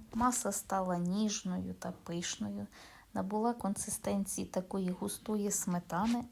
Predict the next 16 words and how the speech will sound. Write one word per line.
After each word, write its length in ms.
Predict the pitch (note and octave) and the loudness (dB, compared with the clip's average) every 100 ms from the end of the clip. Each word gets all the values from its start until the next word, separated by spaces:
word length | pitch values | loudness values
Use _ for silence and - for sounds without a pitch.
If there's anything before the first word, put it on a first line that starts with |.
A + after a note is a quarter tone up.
| - | -6
тепер 360 | - G#3 C#4+ D4 - | -6 2 4 4 0
додаємо 600 | F#3+ F3+ F#3 F#3 G3+ A3+ | -2 0 0 0 2 2
поступово, 920 | A3+ G3+ G3 - F#3 - G3+ A#3+ A3+ | 0 -2 -2 -4 -8 -2 0 2 2
не 140 | G3 F#3+ | 0 -2
все 340 | - - F#3+ | -4 -2 -2
відразу, 520 | G#3+ A#3 B3 A#3+ A#3+ | -2 0 2 2 0
згущене 680 | G3 F#3 A3+ B3+ - G#3+ G3+ | -4 -2 -2 -2 0 2 2
молоко 680 | G3 G3+ G3 F#3 - - F#3+ - - - - | 2 0 0 -4 -6 -6 -6 -10 -14 -14 -12
кімнатної 680 | - F3+ F#3 A#3 - G#3+ G3+ | -2 2 4 2 0 -2 0
температури. 960 | G3+ F#3 F#3+ - F3+ F3+ F#3 - - - - - - - | -2 -2 -2 -2 0 -2 -6 -8 -6 -6 -10 -14 -14 -10
Тоді 300 | - F3+ B3 | -4 0 4
масло 440 | A#3+ G3 A#3 - F3 | 6 6 4 2 0
в 60 | |
нас 240 | F#3 F#3 - | 2 0 0
не 160 | A3+ | 0
відсічеться. 880 | G#3 - - E3+ - - - - - | 0 -2 -6 -8 -8 -10 -10 -10 -12